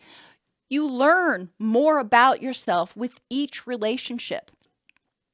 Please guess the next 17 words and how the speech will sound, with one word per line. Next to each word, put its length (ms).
And 180
most 300
of 100
us 160
look 200
back 240
at 60
our 100
prior 340
relationships 720
and 160
there 100
were 240
aspects 840
that 200
were 140
good. 420